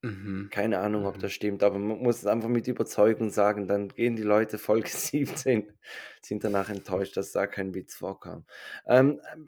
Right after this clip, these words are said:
Speaker 2: wie, wie sieht's denn bei, bei Ben aus? Also, er geht weg vom Brei. Ähm, was, was ist sonst noch so neu bei ihm?
Speaker 1: Ja, er hat heute zum Beispiel seine ersten Schritte allein gemacht.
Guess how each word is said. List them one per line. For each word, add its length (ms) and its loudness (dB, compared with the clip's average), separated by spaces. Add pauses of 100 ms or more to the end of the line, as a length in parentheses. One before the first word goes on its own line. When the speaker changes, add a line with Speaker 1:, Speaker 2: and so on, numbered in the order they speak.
Speaker 2:
wie, 380 -2
wie 80 0
sieht's 280 -2
denn 180 4
bei, 320 8
bei 260 4
Ben 380 4
aus? 380 2
Also, 280 -2
er 440 2
geht 300 -2
weg 240 2
vom 220 -4
Brei. 400 -2
Ähm, 400 -6
was, 400 0
was 280 -12
ist 300 -12
sonst 400 0
noch 160 -4
so 180 -2
neu 340 2
bei 160 -2
ihm? 380 -8 (920)
Speaker 1:
Ja, 180 -6
er 220 -6
hat 240 -4
heute 180 4
zum 180 -4
Beispiel 360 4
seine 280 0
ersten 440 -4
Schritte 520 -2
allein 420 -2
gemacht. 540 -2